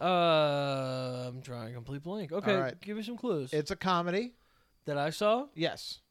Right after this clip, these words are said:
Speaker 2: It was your birthday movie.
Speaker 1: Oh,
Speaker 2: We
Speaker 1: no.
Speaker 2: both saw it.
Speaker 1: Oh, no.
Speaker 2: Uh,
Speaker 1: Was
Speaker 2: a
Speaker 1: it Pixar? Was it animated?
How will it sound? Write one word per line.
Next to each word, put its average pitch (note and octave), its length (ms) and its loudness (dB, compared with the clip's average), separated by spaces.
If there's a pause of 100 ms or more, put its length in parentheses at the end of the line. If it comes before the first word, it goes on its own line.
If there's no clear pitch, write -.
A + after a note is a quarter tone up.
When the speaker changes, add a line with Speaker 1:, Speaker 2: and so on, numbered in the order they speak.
(640)
Speaker 2:
It E3 80 -2
was D3 100 2
your C#3 80 -2
birthday B3 260 -2
movie. - 120 -10 (960)
Speaker 1:
Oh, B2 60 -10
Speaker 2:
We D3+ 120 -4
Speaker 1:
no. D3 40 0
Speaker 2:
both A3+ 220 4
saw - 200 -4
it. F#2 120 -16 (140)
Speaker 1:
Oh, A2+ 140 -10
no. G#2+ 520 -12 (680)
Speaker 2:
Uh, D3+ 380 4 (100)
Speaker 1:
Was D3 140 -2
Speaker 2:
a D#3 240 8
Speaker 1:
it D#3 100 4
Pixar? A3 220 2
Was D3+ 160 -2
it C3+ 80 -2
animated? F3 480 -2